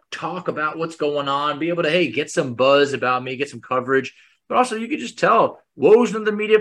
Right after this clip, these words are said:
they're not watching. Woj even said, "You just made your season debut against Washington the other night," but that's not the case. So you could just tell that he didn't watch the previous game. So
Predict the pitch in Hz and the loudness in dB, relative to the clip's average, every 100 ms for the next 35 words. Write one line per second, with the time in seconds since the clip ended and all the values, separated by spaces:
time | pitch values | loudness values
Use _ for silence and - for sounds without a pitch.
0 | 214 - 240 240 254 247 160 139 127 - | 2 0 2 6 4 4 0 -2 -2 -6
1 | 107 113 196 214 175 196 190 214 196 123 | -8 2 4 4 0 -8 -4 -2 0 -2
2 | 175 151 165 180 156 160 202 180 175 170 | -6 -4 2 2 2 -4 -8 -6 0 0
3 | 151 180 180 160 156 135 147 196 143 117 | 0 4 4 4 -2 -4 -4 -4 -6 -6
4 | 107 107 104 101 127 123 156 - - - | -6 -6 -8 -8 -8 0 0 0 -18 -8
5 | - 156 - 175 226 226 - - _ _ | 0 0 0 2 4 4 0 -16 _ _
6 | - 220 240 240 214 214 - 269 277 226 | 2 2 4 2 2 0 0 4 4 4
7 | 196 220 185 175 247 233 156 247 202 175 | 2 0 -2 0 0 0 2 4 4 0
8 | - - 185 - 180 240 262 254 247 339 | -10 -2 -2 0 -2 0 -2 -2 -2 -4
9 | 330 214 127 - 196 180 | -2 -2 -2 2 4 4